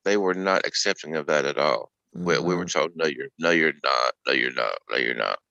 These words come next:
Speaker 1: I-, it's a phase." You know, I don't know if they said, I don't know if they said it was a phase, but
Speaker 2: Uh-huh.
Speaker 1: you know, that's such a, um, that's something you hear a lot,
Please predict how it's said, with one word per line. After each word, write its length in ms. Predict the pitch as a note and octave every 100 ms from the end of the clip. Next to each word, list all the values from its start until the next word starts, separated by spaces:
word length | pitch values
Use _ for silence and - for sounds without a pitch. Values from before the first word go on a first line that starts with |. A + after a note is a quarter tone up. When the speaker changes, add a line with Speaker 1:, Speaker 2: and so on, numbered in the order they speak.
| _ _ -
Speaker 1:
I-, 80 | -
it's 200 | - -
a 60 | D2+
phase." 480 | D2+ B1 A#1 - - -
You 80 | E2+
know, 160 | D2 C#2 -
I 80 |
don't 140 | F#2 E2+
know 60 | E2+
if 80 |
they 140 | - D#2 -
said, 200 | E2 E2
I 160 | -
don't 140 | C#3+ B2+
know 60 |
if 100 | A#2+
they 140 | G2+ G#2
said 200 | - G#2
it 60 |
was 120 | F#2+ D#2
a 40 |
phase, 720 | - - G2+ G2+ G#2 G#2 F2+
but 280 | F#2 F#2 F2
Speaker 2:
Uh-huh. 420 | E3 E3 D#3+ D#3+ D#3+ - _ -
Speaker 1:
you 120 | G#3
know, 160 | G2 F#2
that's 260 | F2 - -
such 540 | - - F#2 F#2+ -
a, 380 | F2 E2+ D2 -
um, 500 | F2 D#2+ C#2 B1+ B1+ - _ _ _ _ _ _ _ - -
that's 260 | A#2+ B2+
something 260 | C#3+ A#2+ F2
you 80 | F#2
hear 260 | G#2+ G2+
a 60 | D#2+
lot, 380 | E2 E2+ D2+